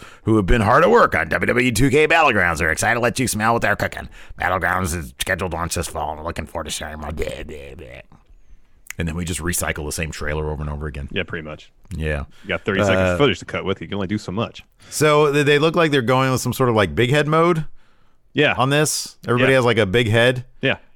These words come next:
Speaker 1: Uh, they look vaguely like their actual character, their, the actual, uh,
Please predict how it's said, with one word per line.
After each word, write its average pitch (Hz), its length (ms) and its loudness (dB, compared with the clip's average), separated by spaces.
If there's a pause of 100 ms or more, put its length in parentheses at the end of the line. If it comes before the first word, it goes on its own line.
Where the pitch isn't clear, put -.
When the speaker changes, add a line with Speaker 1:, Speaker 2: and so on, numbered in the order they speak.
(140)
Speaker 1:
Uh, 101 360 4
they 101 140 2
look 110 180 2
vaguely 117 420 2
like 107 240 2
their 104 140 4
actual 110 440 2
character, 120 500 2
their, 101 240 2
the 95 140 0
actual, 104 480 2 (100)
uh, 101 40 -4